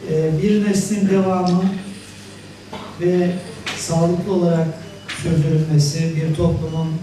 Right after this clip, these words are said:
yükselmesi, bir devletin, bir ülkenin gelişmesi için bazı şeyler lazım.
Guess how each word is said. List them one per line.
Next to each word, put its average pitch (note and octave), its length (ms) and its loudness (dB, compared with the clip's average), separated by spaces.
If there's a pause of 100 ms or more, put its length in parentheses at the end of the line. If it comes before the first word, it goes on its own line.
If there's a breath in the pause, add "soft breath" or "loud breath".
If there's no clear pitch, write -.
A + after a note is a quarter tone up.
(140)
yükselmesi, D3+ 1000 4
bir D#3+ 220 -2
devletin, D#3+ 540 4
bir D#3 140 4
ülkenin D3 520 4 (1120)
gelişmesi D#3+ 640 2
için D3+ 300 2 (1300)
bazı F3 380 2
şeyler D#3+ 420 0
lazım. C3+ 360 0